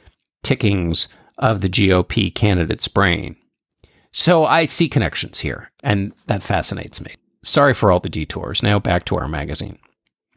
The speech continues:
So the American Psychiatric Association warned its members when it heard that this is what Fact Magazine was up to, not to participate in the survey, because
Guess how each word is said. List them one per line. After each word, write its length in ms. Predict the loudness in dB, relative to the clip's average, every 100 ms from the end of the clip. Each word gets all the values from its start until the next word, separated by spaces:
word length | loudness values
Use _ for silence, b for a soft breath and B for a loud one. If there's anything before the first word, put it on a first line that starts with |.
| 0
So 160 | 2
the 120 | 4
American 340 | 4 4 4 2
Psychiatric 500 | 2 2 2 2 0
Association 580 | 0 2 2 0 -2 2
warned 340 | 4 6 4
its 180 | 2 2
members 500 | 0 0 0 -2 -4 B B B B B B
when 220 | 0 2
it 100 | 2
heard 300 | 4 4 4
that 100 | 0
this 180 | 0 0
is 120 | 0
what 120 | -4
Fact 300 | 0 0 0
Magazine 380 | -2 -2 0 0
was 120 | 0
up 140 | 0 0
to, 140 | 0
not 240 | 2 2 0
to 80 | -2
participate 560 | 0 0 0 -2 -6
in 220 | -4 -2 -2
the 160 | -4
survey, 380 | 0 2 2 0
because 320 | -2 0 0